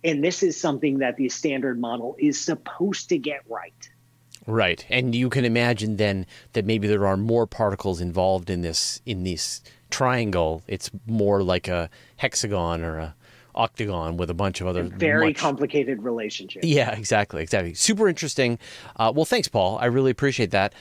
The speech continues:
Speaker 2: Again, if people want to sort of keep an eye on what you're doing, uh, what's the best place to go and, and check out?
Speaker 1: I, I would say two places. My website, P M sutter dot com,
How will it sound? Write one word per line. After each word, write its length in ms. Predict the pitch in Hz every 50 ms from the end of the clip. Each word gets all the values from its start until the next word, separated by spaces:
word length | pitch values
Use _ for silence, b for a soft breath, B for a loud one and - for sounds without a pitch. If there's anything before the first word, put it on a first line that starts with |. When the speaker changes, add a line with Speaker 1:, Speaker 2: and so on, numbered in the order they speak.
| B B
Speaker 2:
Again, 440 | 120 104 147 151 151 151 160 175 -
if 140 | 151 - -
people 300 | - 180 190 - 190 170
want 280 | 160 156 156 151 - -
to 640 | - - 139 131 131 127 127 123 123 120 120 117 135 -
sort 140 | - 123
of 60 | 123 -
keep 160 | - 143 135
an 80 | 131
eye 180 | 131 127 131 131
on 140 | 123 117 117
what 200 | 117 110 - -
you're 120 | 147 156
doing, 440 | 139 120 113 104 98 101 113 135 143 - B B B B B B B B
uh, 180 | 110 113 110
what's 240 | 113 123 165 170 -
the 80 | - 170
best 220 | 127 135 127 - -
place 180 | 151 131 - -
to 100 | - 117
go 220 | 117 117 113 110
and, 340 | 110 107 110 110 107 104 -
and 180 | - 107 104
check 160 | - 113 104 -
out? 160 | 92 - - _ _ _ _ _ _ _ _ _ _ _ _ _ _ _ _ _ _ _ _ -
Speaker 1:
I, 200 | - 214 226 220 -
I 100 | - 247
would 120 | 262 226
say 140 | - 285 247
two 160 | - - 233
places. 400 | 240 254 202 156 - 160 156 156
My 120 | 165 160 147
website, 640 | 135 151 156 160 156 - - 196 220 233 202 - - -
P 320 | - - 202 208 190 - -
M 240 | 147 160 156 147 131
sutter 400 | - - 139 120 113 117 110 101
dot 320 | - 123 104 110 117 -
com, 460 | - - 120 120 131 156 185 233 240